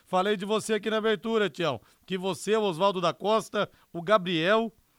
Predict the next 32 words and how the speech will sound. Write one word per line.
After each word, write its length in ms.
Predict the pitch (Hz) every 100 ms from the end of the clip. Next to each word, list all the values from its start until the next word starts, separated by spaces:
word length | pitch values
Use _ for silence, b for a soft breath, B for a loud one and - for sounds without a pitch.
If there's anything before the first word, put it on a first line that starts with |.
| _ _ _
e 600 | 185 202 202 202 196 185 -
também 220 | 202 208
o 80 | 160
Wagner, 420 | 151 208 202 208
vocês 320 | 202 - 220
estarão 420 | 202 - 202 226
lá 240 | 190 185 - _ _ _ -
no 160 | 160
jogo 240 | 151 202 190
de 100 | 202
domingo. 340 | 185 160 139
Se 100 | 208
vocês 320 | 208 196 214
não 60 | 214
tiverem, 400 | 180 170 233 226 b b
o 140 | 240
juiz 320 | 175 277 262 - b
nem 280 | 220 339 311
dá 220 | 202 269
o 80 | 254
apito 400 | - 240 254 240
inicial, 500 | 240 - 165 156 131
viu? 240 | 180 208 - b
Nem 220 | 190 262 208
dá. 260 | 165 104 - b b b b
Matheus 760 | 247 302 - - 311 302 233 -
Camargo 840 | 269 269 269 285 269 320 214 254
Lambendingen, 1200 | 233 254 269 247 233 165 285 233 170 165 135 117
chegando 640 | - 247 220 277 254 240 - b b
aqui 360 | 226 208 233 247
no 100 | 220
nosso 420 | 247 - 233